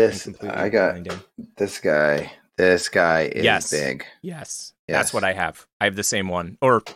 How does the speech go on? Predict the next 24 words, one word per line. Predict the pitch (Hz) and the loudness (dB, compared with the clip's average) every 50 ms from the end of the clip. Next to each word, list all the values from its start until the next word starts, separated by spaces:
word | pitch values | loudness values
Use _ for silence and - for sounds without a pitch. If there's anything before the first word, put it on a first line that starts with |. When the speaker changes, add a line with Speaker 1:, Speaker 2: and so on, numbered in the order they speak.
| _ - | _ -8
Speaker 2:
similar, | - - - 147 110 90 80 78 73 - _ _ _ _ _ _ _ _ _ _ _ _ - | -4 -2 0 0 0 -2 -4 -6 -8 -12 _ _ _ _ _ _ _ _ _ _ _ _ -6
because | 110 98 - 113 107 98 | -6 -4 0 0 0 2
Speaker 1:
No, | 127 120 87 | 2 4 4
I | 85 82 80 | 2 2 2
went, | 80 76 76 | 0 -2 0
they're | 92 92 85 80 | 0 0 2 2
all | 73 73 76 | 0 0 -2
the, | 82 78 76 73 _ _ | -4 -8 -12 -16 _ _
yeah. | - - - - - _ _ _ _ _ - | -18 -18 -18 -18 -20 _ _ _ _ _ -10
Speaker 2:
Yeah. | 113 107 87 - - - _ _ _ _ _ | -6 -6 -6 -6 -10 -18 _ _ _ _ _
It's, | - 135 131 120 - - - - - _ _ _ - | -2 -2 -2 -2 -2 -6 -6 -6 -8 _ _ _ -8
like, | 110 101 - | -8 -8 -8
twelve, | - - - - 107 101 104 110 104 - - | -10 -8 -2 0 2 4 4 2 0 0 -4
it's | 131 - - | -4 -2 -2
like | 104 90 | -4 -4
a | - | -6
pizza | - - 160 143 - 127 104 | -6 -6 -6 -4 -4 -4 -4
size, | - - 87 76 - - - - - _ _ _ _ _ _ _ _ _ | -4 -4 -6 -8 -10 -12 -14 -16 -16 _ _ _ _ _ _ _ _ _
like, | - 92 87 - | -12 -12 -12 -12
twelve, | - - 120 110 104 95 - _ _ _ _ _ _ _ - | -8 -4 -2 -2 -2 -2 -6 _ _ _ _ _ _ _ -8
twelve, | - - - 117 110 107 101 | -6 -4 -2 -2 -2 -4 -6
fourteen | - - 123 107 101 - 117 104 98 | -8 -6 -6 -6 -6 -4 -6 -6 -4
inch | 101 98 - - | -6 -6 -8 -10
pizza. | - 107 104 - - 120 117 | -10 -10 -8 -8 -8 -10 -12